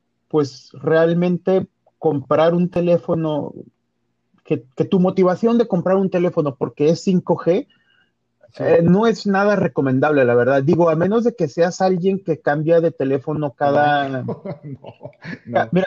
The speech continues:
Speaker 1: si es alguien que cambia de teléfono cada año, en definitiva, no, o sea, no, no,
Speaker 2: No me
Speaker 1: no, no.
Speaker 2: importa, ¿no? O sea, no, en realidad no me importa qué es lo que traiga
Speaker 1: Ajá.
Speaker 2: este, este año diferente el te-, el teléfono.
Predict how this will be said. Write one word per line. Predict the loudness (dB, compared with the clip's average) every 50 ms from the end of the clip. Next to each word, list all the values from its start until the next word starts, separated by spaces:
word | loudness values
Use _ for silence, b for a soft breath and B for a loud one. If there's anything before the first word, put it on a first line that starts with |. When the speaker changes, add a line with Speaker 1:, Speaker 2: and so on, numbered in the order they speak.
| -4 -6
Speaker 1:
si | -10
es | -12 _ _ _
alguien | -4 -2 0 0 0
que | -2 -2
cambia | -2 0 0 2 2
de | 2
teléfono | 2 0 0 0 0 -2 -2
cada | 0 0 0 0
año, | 0 -2 -2 -2 -2
en | -2 -2 -2 0
definitiva, | -2 -2 -2 -2 -2 -2 -2 -2 0 0 2 2 0 -2 -6 _ _
no, | -8 -4 -2 -2 0 0 0 0 -2 -2 -4
o | -8 _ _ _ _ _ _ _ _
sea, | -4 -2 -2 -2
no, | -2 -2 -2 -2 -2 -2 -4 -6 -8 _ _ _ _ _ _ _ _ _ _ _ _ _ _ _ _ _ _ _ _
no, | -2 0 0
Speaker 2:
No | 2
me | 0
Speaker 1:
no, | 0 0
no. | 0 0
Speaker 2:
importa, | -2 -2 -4
¿no? | -6 -8 -10 -14 -16 -16 -16 -18
O | -14
sea, | -10 -10 -8
no, | -6 -6 -8 -8 -10
en | -8 -6
realidad | -4 -4 -4 -4
no | -2 -4
me | -4
importa | -4 -6 -6 -4 -4 -4 -6 -6 -10 b b b b b b b b _ _
qué | -4 -2
es | -2
lo | -2 -2
que | -4 -4
traiga | -4 -6 -6 -4 -4 -2
Speaker 1:
Ajá. | -2 -2 -2 -2 -4 -10 -12 -12
Speaker 2:
este, | -14 -14 -12 _ -10 -8 -6 -6 -8 -8 -10 -12 -16 -20
este | -14 -12 -10
año | -8 -8 -8 -8
diferente | -8 -8 -10 -10 -10 -10 -12
el | -14 -12
te-, | -12 -12 -12
el | -12 -12
teléfono. | -14 -14 -16 -16 -18 -20 -20